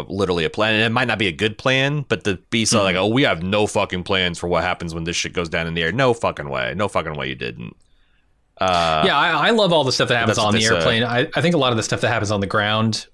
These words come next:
Speaker 2: in this
Speaker 1: <sighs>
Speaker 2: movie is kinda bad. Um, it, uh,
Speaker 1: Yeah.
Speaker 2: the, the choices made by the vice president are suspect. I,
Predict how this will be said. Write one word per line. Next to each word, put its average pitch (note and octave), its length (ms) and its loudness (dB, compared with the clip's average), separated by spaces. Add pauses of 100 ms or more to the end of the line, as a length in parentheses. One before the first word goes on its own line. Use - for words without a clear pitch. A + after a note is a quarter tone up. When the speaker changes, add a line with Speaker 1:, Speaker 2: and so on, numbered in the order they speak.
(160)
Speaker 2:
in A#2 200 2
this A2+ 360 0
Speaker 1:
<sighs> A2 60 -2
Speaker 2:
movie A#2 320 2
is G2 140 0
kinda G#2+ 320 -2
bad. G#2+ 460 2 (840)
Um, G2 560 0 (1500)
it, - 120 -6
uh, D3 40 4
Speaker 1:
Yeah. F3+ 460 4
Speaker 2:
the, E3 80 -2
the E3+ 100 2
choices A3 520 2
made D#3+ 220 4
by C3 100 2
the A#2 100 2
vice A2+ 220 2
president G#2 480 0
are G2 160 0
suspect. - 560 -2
I, C#3+ 240 0